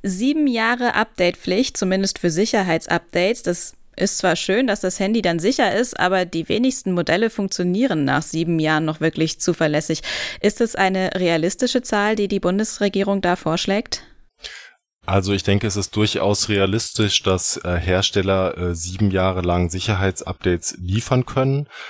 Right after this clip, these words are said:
Speaker 2: Man sieht ja zum Beispiel bei dem Hersteller Apple, dass der jetzt schon, äh, in den meisten Fällen fünf Jahre lang Updates liefert. Also da ist der Schritt gar nicht mehr so groß.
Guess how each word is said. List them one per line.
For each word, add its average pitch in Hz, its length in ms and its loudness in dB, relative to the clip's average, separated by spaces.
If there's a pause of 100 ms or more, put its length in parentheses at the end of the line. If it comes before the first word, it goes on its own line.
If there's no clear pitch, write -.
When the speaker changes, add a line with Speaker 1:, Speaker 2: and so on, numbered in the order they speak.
(220)
Speaker 2:
Man 92 220 2
sieht 92 200 -8
ja 101 80 2
zum 92 160 2
Beispiel 92 300 0
bei 87 120 2
dem 85 120 2
Hersteller 92 420 0
Apple, 107 340 0
dass 98 160 -2
der 87 140 0
jetzt 92 200 0
schon, 92 380 2
äh, 82 840 -4
in 90 100 0
den 87 80 2
meisten 87 300 0
Fällen 90 260 0
fünf 117 320 0
Jahre 113 240 2
lang 113 160 2
Updates 110 480 -2
liefert. 113 380 -2
Also 87 160 -2
da 80 120 2
ist - 140 -2
der 90 80 0
Schritt - 240 0
gar 87 140 2
nicht 82 100 0
mehr 85 120 2
so 82 100 -6
groß. 95 400 -2